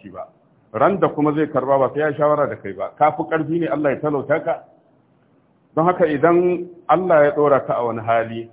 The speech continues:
ka nuna godiyarka, ni'imar da ya baka da, dama ba cancanta ba ne, gwadawa ne, jarabawa ce. Allah ka samu iya ci. Akwai hadisin Mu'awiya, wanda shi ne mutum na goma. Wannan hadisin muna yawan ji.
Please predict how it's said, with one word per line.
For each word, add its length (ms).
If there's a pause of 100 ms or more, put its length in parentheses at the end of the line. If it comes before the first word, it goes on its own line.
(140)
ka 80
nuna 240
godiyarka, 1120
ni'imar 440
da 80
ya 100
baka 460
da, 200 (600)
dama 300
ba 200
cancanta 560
ba 80
ne, 120
gwadawa 480
ne, 80 (680)
jarabawa 580
ce. 180 (1040)
Allah 200
ka 120
samu 200
iya 200
ci. 200 (480)
Akwai 400
hadisin 640
Mu'awiya, 760 (920)
wanda 180
shi 180
ne 100
mutum 380
na 100
goma. 520 (1400)
Wannan 200
hadisin 340
muna 200
yawan 300
ji. 180